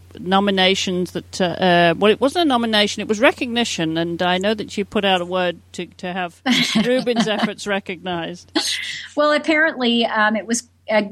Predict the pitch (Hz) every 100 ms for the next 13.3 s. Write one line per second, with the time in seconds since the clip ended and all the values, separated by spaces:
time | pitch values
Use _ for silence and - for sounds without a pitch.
0 | - - 240 233 233 202 190 - 214 220
1 | 196 185 170 - - 220 208 196 190 202
2 | 220 190 175 175 175 - - 185 180 175
3 | 165 165 175 185 170 170 175 175 170 156
4 | 160 170 220 156 87 - - _ - _
5 | _ 196 196 190 185 185 185 180 180 -
6 | 202 185 196 220 233 240 196 202 190 196
7 | 202 170 170 165 233 254 240 185 170 170
8 | 202 - 208 - 214 208 196 185 185 180
9 | 175 175 170 160 165 - 226 233 - -
10 | - 170 160 170 - - _ _ 208 208
11 | - 247 262 254 254 240 202 196 208 202
12 | 190 202 208 208 175 170 180 170 170 170
13 | 180 170 165